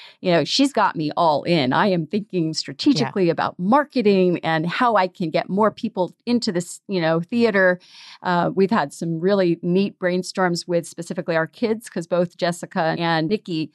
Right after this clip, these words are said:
Speaker 1: are in, um, on our board, and they're both in New York City. So we've been thinking about ways that we can inspire people to host, uh, dinners at, uh, restaurants and bring someone considered the other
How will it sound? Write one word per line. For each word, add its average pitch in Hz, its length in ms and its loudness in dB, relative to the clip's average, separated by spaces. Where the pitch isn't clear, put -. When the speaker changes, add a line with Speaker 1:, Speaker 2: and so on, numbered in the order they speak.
Speaker 1:
are 175 280 0
in, 165 420 2
um, 156 320 -2
on 180 160 0
our 151 120 0
board, 165 500 0
and 160 460 -2
they're 156 100 -2
both 170 260 0
in 165 100 -4
New 165 80 0
York 151 200 -6
City. 175 300 0
So - 160 -6
we've 165 100 0
been 165 140 -4
thinking 180 280 -4
about 160 260 0
ways 180 360 0
that 170 180 0
we 180 80 0
can 165 340 -2
inspire 185 420 -2
people 185 320 -2
to 170 240 0
host, - 580 -2
uh, 170 180 2
dinners 190 540 0
at, - 480 -2
uh, 151 220 2
restaurants 170 760 -2
and 175 520 0
bring 208 460 2
someone 190 360 0
considered 175 560 -2
the 165 200 -12
other 180 420 2